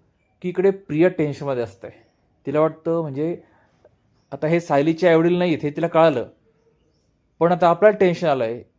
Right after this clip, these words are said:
की उद्या जर त्यांना कळालं की हे, तो फोटो कुणाचा होता आणि त्यांनी माग माग घेत, त्या मागोमाग, म्हणजे गोष्टीचा मागोवा घेतला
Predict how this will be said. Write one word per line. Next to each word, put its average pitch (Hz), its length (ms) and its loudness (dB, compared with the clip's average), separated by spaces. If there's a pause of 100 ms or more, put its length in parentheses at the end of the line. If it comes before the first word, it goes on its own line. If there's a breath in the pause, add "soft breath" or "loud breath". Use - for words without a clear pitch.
(160)
की 170 140 -6
उद्या 156 440 2
जर 156 100 -4
त्यांना 165 280 -4
कळालं 160 420 2
की 156 80 -6
हे, 160 120 -2
तो 160 280 -8
फोटो 151 360 -6
कुणाचा 156 380 -6
होता 127 340 -6 (380)
आणि 139 120 -6
त्यांनी 160 240 -4
माग 151 320 0
माग 156 200 0
घेत, 143 200 -2 (320)
त्या 147 100 -4
मागोमाग, 139 400 -2
म्हणजे 131 260 -14
गोष्टीचा 139 360 -8
मागोवा 147 320 -2
घेतला 139 380 -6